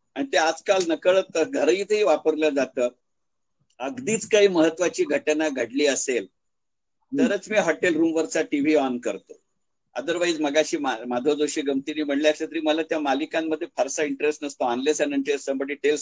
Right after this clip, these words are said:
Speaker 1: me की शेखर याची story interesting आहे किंवा काही माझ्या विशिष्ट नट आहेत की जे मला आवडतात, नट, अभिनेत्री दोन्ही अर्थाने, तर तेवढा भाग फक्त मी पाहतो. त्यामुळे हा जो वेळ मिळतो तो तिथे आहे.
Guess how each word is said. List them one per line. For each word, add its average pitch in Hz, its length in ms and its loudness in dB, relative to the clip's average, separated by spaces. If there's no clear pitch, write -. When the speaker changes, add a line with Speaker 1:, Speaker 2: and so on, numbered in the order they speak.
Speaker 1:
me 127 120 -10
की 127 80 -20
शेखर 131 260 -14
याची 135 220 -14
story 127 300 -14
interesting 123 560 -16
आहे 95 80 -18
किंवा 131 160 -6
काही 135 220 0
माझ्या 135 260 2
विशिष्ट 135 440 -4
नट 139 320 0
आहेत 127 100 4
की 117 80 -4
जे 117 140 -4
मला 123 220 0
आवडतात, 120 500 0
नट, 123 220 2
अभिनेत्री 113 540 0
दोन्ही 127 340 2
अर्थाने, 101 440 -4
तर 180 80 2
तेवढा 208 340 4
भाग 214 180 4
फक्त 196 220 -2
मी 180 200 0
पाहतो. 131 560 -2
त्यामुळे 165 220 0
हा 170 220 2
जो 202 200 4
वेळ 180 240 0
मिळतो 160 340 2
तो 156 160 2
तिथे 135 280 -2
आहे. 123 100 4